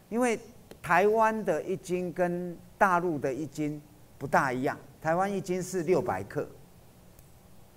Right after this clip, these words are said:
那台湾的一斤十六两，大陆一斤是五百克，一斤是十两，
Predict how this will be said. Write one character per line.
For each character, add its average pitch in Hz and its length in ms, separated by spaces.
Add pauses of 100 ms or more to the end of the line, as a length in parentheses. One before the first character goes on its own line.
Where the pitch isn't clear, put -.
(200)
那 214 120
台 196 220
湾 208 400
的 156 460
一 185 100
斤 185 400
十 - 240
六 165 220
两， 95 260 (1300)
大 214 240
陆 208 340
一 220 140
斤 202 340
是 196 300
五 151 240
百 110 260
克， 120 300 (540)
一 214 100
斤 202 320
是 208 220
十 135 340
两， 120 220